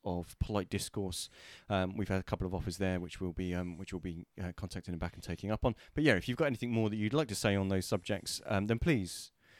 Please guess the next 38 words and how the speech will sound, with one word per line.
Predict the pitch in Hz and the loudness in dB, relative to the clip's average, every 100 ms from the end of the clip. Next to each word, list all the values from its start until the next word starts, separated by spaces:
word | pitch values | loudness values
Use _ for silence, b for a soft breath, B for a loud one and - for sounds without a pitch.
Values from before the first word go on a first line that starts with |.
| - _ - | -20 _ 4
please | 147 127 | 6 6
do | 120 | 6
get | 120 | 4
in | 117 | 6
touch, | 185 160 - - - | 2 2 -2 -2 0
either | 139 143 127 113 | 2 4 4 4
by | 107 107 | 2 2
emailing | 117 110 104 139 | 2 4 4 2
us, | 165 | -2
pompeypoliticspodcast | - 110 101 - 98 104 - - - _ - 143 - 165 151 - - | -2 -4 -2 -4 -4 -6 -10 -12 -14 _ -6 -6 -4 -4 -4 -6 -8
at | 104 - | -10 -4
gmail | 101 95 92 | -2 0 -2
dot | - | -2
com, | 156 151 151 | 0 2 0
or | 113 | -4
contact | - 104 - - | -2 -6 -6 -8
us | 90 | -6
through | - 101 | -2 0
our | 92 | 0
Facebook | - 143 - - | 0 -2 -2 -2
group. | 151 151 - b b b b - | 2 0 -2 b b b b 2
Um, | 127 127 135 135 | 4 4 2 4
but | 135 | 6
it, | 135 - | 6 2
we | 127 | 0
did | 123 135 | 2 2
chuckle | - 104 107 95 | 2 0 0 2
that, | 104 - _ - | 2 0 _ -2
um, | 101 98 98 90 _ - | 0 2 -2 -6 _ -2
uh, | 101 - _ - | -2 -4 _ -4
at | 110 | -2
the | 107 | 2
outset, | 104 104 104 98 | 0 0 -2 0
we, | 101 98 - | 0 -2 -2
despite | 104 - 104 82 | -4 -2 -2 -2
actually | 95 104 | -4 -2
reaching | 98 98 98 | -2 0 0
out | 92 | 0